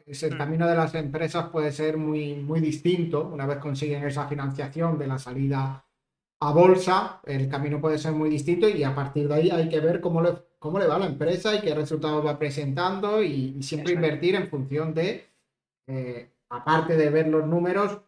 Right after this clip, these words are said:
Speaker 1: ver la proyección, ¿no? Y ver si realmente A R M tiene proyección de crecimiento, que eso es al final lo que hace que suban las cosas en bolsa, no,
Speaker 2: Sí.
Speaker 1: no que la empresa gane mucho, que la empresa gana mucho,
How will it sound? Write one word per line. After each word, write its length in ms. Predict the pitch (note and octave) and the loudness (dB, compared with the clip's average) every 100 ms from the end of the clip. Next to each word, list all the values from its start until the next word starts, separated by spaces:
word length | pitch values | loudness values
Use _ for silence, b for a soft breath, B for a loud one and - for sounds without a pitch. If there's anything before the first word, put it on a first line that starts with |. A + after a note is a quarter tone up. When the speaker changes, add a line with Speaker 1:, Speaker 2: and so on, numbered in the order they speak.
| _ | _
Speaker 1:
ver 160 | C3+ C#3 | -4 0
la 120 | E3 | 2
proyección, 560 | F3+ D3 C3 - D#3+ D#3+ | 4 2 2 -2 -2 0
¿no? 120 | E3 | 0
Y 40 | |
ver 160 | C#3+ D3+ | 0 0
si 140 | D#3+ | 0
realmente 760 | D#3+ D3 D#3 D#3 D#3+ F3+ F#3 - | 0 0 -2 0 0 0 -2 -4
A 160 | D#3 E3+ | 0 2
R 260 | E3 D#3+ | 4 2
M 180 | F3+ G#3+ | 2 0
tiene 220 | F#3+ F3+ | 0 2
proyección 540 | F#3 F3+ D#3+ D3+ F3+ F#3 | 2 2 2 2 2 0
de 100 | G3 | 0
crecimiento, 500 | D#3 C#3 D#3+ G#3+ C#3+ | -2 -2 0 0 0
que 80 | E3 | 0
eso 120 | G#3+ | 0
es 80 | G#3 | 2
al 140 | F#3 | 2
final 420 | F3 F3 A3 - _ _ _ | 2 2 0 -4 _ _ _
lo 160 | E3 D#3+ | 4 6
que 80 | |
hace 160 | E3 G#3 | 4 2
que 120 | F#3 | 0
suban 180 | F#3+ E3+ | 2 2
las 100 | C#3 | 0
cosas 300 | D3 C3+ C3 | -2 -2 -4
en 140 | B2 | -4
bolsa, 340 | C3 F#3+ F#3+ B2+ | 0 0 -2 -4
no, 360 | C#3 F3 F3+ F3 | 0 0 2 0
Speaker 2:
Sí. 240 | D#3+ E3 - _ - | 0 -4 -14 _ -6
Speaker 1:
no 100 | F#3+ | 0
que 120 | G#3 | 2
la 60 | |
empresa 340 | E3+ F#3 F3 E3+ | 2 2 0 2
gane 220 | E3 D#3+ | 2 2
mucho, 380 | D#3+ A3 G#3 G3+ | 2 2 0 0
que 60 | |
la 80 | E3+ | 2
empresa 300 | E3 G3+ A#3 | 0 2 6
gana 180 | A3 G#3+ | 6 6
mucho, 640 | G3+ A3 A3 A3+ A#3+ - | 4 0 4 4 4 -2